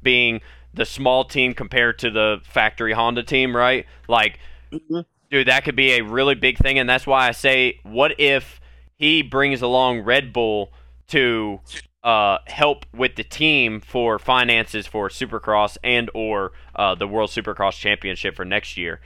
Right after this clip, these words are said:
Speaker 1: So that's the only reason I brought up Red Bull. Um, for Club M X is because maybe they strike a, a deal where, hey, you know, part of this Red Bull money goes, goes to you for your salary because the team, you know,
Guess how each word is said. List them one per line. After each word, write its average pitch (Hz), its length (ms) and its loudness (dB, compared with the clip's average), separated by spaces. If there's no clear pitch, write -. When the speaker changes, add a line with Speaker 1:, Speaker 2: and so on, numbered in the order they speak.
Speaker 1:
So 104 280 0
that's 123 240 2
the 131 120 2
only 120 160 0
reason 110 320 -2
I 107 120 4
brought 101 220 2
up 95 160 -2
Red 135 240 0
Bull. 104 320 -4
Um, 95 540 0
for 156 220 2
Club 113 300 2
M 101 160 -4
X 98 340 0
is 110 140 -4
because 107 320 -2
maybe 117 260 2
they 113 160 2
strike 120 340 -2
a, 98 140 -8
a 107 140 0
deal 117 440 0
where, 101 340 0
hey, 139 260 2
you 101 260 -2
know, 107 360 2
part 123 260 2
of 110 120 -2
this 113 260 0
Red 117 240 0
Bull 117 200 0
money 110 360 2
goes, 110 420 -2
goes 120 300 0
to 117 100 -6
you 120 240 0
for 117 140 -6
your 107 140 -2
salary 120 540 0
because 104 340 -6
the 95 100 -14
team, 120 480 -2
you 117 260 -4
know, 101 380 -2